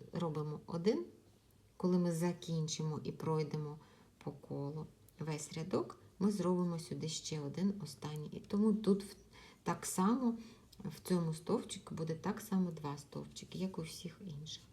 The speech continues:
Знаходимо інший, робимо один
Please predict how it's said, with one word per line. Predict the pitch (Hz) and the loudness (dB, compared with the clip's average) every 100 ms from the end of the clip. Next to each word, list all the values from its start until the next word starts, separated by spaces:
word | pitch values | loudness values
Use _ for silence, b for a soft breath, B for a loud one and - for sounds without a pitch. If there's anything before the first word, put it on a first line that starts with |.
| B B B | B B B
Знаходимо | 151 175 170 175 160 160 160 | -2 -2 0 -2 0 -2 -4
інший, | - 170 180 - - - - - - - - - - - - - - - - - - - - - - - | -6 -6 -4 -4 -6 -12 -20 -20 -20 -20 -20 -20 -20 -20 -20 -20 -20 -20 -20 -20 -20 -20 -20 -20 -14 -6
робимо | 175 160 156 156 156 - - - - - - - - - - - - - - - - - - - - - - - - - - - - - - - - - - - | -4 -4 -4 -4 -6 -8 -18 -20 -20 -20 -20 -20 -20 -20 -20 -20 -20 -20 -20 -20 -20 -20 -20 -20 -20 -20 -20 -20 -20 -20 -20 -20 -20 -20 -20 -20 -20 -20 -20 -10
один | 165 156 156 165 190 | -6 -6 -4 0 0